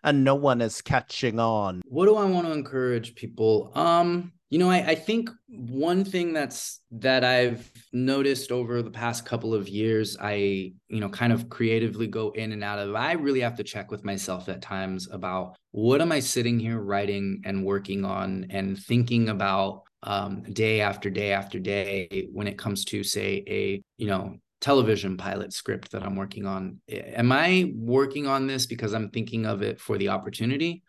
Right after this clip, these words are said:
Speaker 2: Or am I working on this because I, it's, it's a story that compels me and it's a story that I wanna see get made? And I think a lot of filmmakers, a lot of people in this town will obviously tell you that, you know, the quote unquote right way to go about it or the right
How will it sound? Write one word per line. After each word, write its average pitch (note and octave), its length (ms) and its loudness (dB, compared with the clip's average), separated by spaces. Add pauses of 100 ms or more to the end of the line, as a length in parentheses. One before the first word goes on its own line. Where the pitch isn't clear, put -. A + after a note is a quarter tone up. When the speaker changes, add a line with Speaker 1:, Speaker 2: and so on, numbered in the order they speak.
(100)
Speaker 2:
Or A2 100 0
am B2 100 6
I C#3+ 80 6
working C3 320 6
on A#2 160 6
this G#2+ 180 -2
because G#2 640 -6
I, - 240 -8
it's, A#2 280 -6
it's A2+ 180 -6
a A2 40 -2
story C3 440 4
that - 220 -2
compels A2 440 -4
me G#2+ 220 -2
and G#2 100 -2
it's G2 120 -4
a - 40 -2
story G#2+ 280 2
that G2 100 0
I G2 80 0
wanna G2 180 0
see G2 200 -4
get G2+ 200 -6
made? F#2+ 400 -6 (140)
And A2 100 0
I C3 120 4
think D#3+ 200 0
a D3 40 4
lot B2+ 340 4
of B2 140 0
filmmakers, A2+ 640 0
a G#2+ 60 -4
lot G#2 200 -2
of G#2 160 -10
people A2 340 -6
in G#2 100 -4
this A2 160 -8
town G#2 320 -6
will F#2+ 100 -4
obviously G2+ 460 -2
tell G2+ 200 -4
you G2 220 -2
that, G2 320 -4
you G2+ 80 -6
know, G2 120 -4
the G2+ 60 -6
quote A#2 240 0
unquote A2 440 0
right A#2 440 -2
way G2+ 200 0
to G2+ 60 -2
go F#2+ 180 -4
about F#2+ 320 -4
it F#2+ 180 -8
or G2+ 100 -6
the G2 140 -6
right B2 380 0